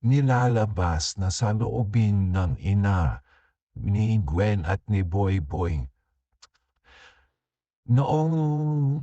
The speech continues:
um, May twenty-three,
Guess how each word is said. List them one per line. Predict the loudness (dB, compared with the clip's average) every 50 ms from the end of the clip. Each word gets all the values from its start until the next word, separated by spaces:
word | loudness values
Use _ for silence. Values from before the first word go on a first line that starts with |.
| -8 -14 _ _ _ _ _ _ _ _ _ _ _ _ -4
um, | -2 0 0 0 0 0 0 0 0 2 2 2 2 0 0 -2 -6 -12 _ _ _ _ _ _ _ _ _ _ _ -20 -20 _ -20 -20 _ _ 2
May | 4 6 6 6 4 2 2 0 0 0 -2
twenty-three, | 0 0 2 2 4 2 2 2 0 -2 -2 -2 -2 -2 0 0 0 0 0 0 0 0 0 -2 -4